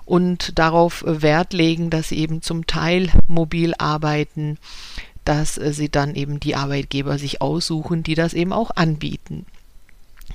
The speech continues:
Übrigens, in die umgekehrte Richtung gibt es auch keine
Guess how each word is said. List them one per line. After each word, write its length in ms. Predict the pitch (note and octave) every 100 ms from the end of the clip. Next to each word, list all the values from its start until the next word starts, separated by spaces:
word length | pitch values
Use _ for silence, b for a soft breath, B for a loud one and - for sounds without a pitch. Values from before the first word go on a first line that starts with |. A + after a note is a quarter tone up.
| -
Übrigens, 680 | - G#3 G#3+ G#3 G#3 G#3 G3+
in 280 | - E3 D#3+
die 160 | D#3
umgekehrte 760 | - A3+ A3 G3+ G3 F#3 F#3 E3+
Richtung 580 | F3 F#3 - F3+ F3+ F#3+ B B B B
gibt 280 | - F3+ -
es 180 | E3+ - -
auch 380 | E3+ F#3 - -
keine 520 | E3+ D#3+ D#3 D3 D3+